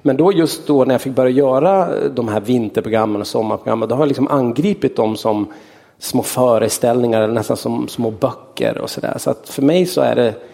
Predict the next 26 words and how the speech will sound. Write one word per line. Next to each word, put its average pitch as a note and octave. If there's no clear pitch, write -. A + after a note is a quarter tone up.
jag B2
har C#3+
lagt C#3
ner D3
lika C3
mycket C#3+
tid B2
på -
dem D3+
som A2+
jag A2
har G#2+
gjort G#2+
när A#2
jag G#2+
har G#2
skrivit G#2+
pjäser, A#2
för -
det A#2
var A#2
så B2
jag A2
började A2+
som A2
dramatiker. B2